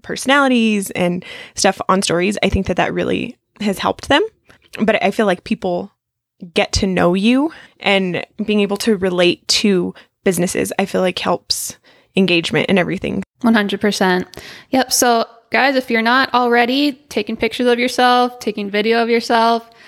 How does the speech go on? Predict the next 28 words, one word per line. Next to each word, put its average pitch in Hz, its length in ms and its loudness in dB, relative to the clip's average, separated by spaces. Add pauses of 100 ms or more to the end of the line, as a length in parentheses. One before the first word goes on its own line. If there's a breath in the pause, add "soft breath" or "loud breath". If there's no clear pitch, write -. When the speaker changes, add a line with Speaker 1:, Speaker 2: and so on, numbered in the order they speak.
(460 loud breath)
Speaker 2:
start 403 340 0
doing 415 220 4
that 240 140 2
and 202 120 -2
see, 294 340 0
see 294 180 -2
what 294 100 0
kind 285 160 -2
of 277 80 0
engagement 247 440 0
you 202 140 -2
get 180 300 0
when 196 100 -4
you 190 100 -4
start 196 360 2
posting 214 340 0
more 190 180 2
of 185 140 -2
that - 160 0
type - 260 -2
of 196 140 -2
content 190 480 -2
on 185 160 -6
your 180 80 -4
social 180 320 -6
media. 175 300 -4
You 180 140 -4
might 196 280 -6